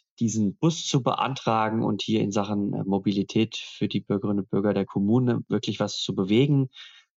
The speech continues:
weil dieser Bus eben genau dafür da ist. Die Frage, wie kommt X und Y am Ende zum Arzt, wie komme ich zum Lebensmittelmarkt, wie kann ich auch vielleicht einen Fahrdienst für interne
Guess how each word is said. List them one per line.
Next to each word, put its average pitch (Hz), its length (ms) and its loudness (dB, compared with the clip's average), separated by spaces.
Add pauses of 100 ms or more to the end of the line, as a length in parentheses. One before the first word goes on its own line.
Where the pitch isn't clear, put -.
weil 104 180 0
dieser 110 240 2
Bus 117 260 -2
eben 110 300 -2
genau 101 280 0
dafür 107 280 0
da 131 240 0
ist. - 380 -6
Die 98 200 -4
Frage, 101 440 -4
wie 107 120 0
kommt 101 520 -6 (280)
X - 460 -4 (140)
und - 160 -4
Y 104 560 0 (380)
am 110 160 -2
Ende 202 320 0
zum 110 220 -2
Arzt, 123 580 -4
wie 110 120 -2
komme 104 280 -4
ich 104 60 -6
zum 117 160 -2
Lebensmittelmarkt, 101 960 0
wie 98 80 0
kann 101 200 -2
ich 104 180 -2
auch 98 140 0
vielleicht 98 400 0
einen - 140 -2
Fahrdienst 202 720 -4
für 104 100 0
interne 113 540 0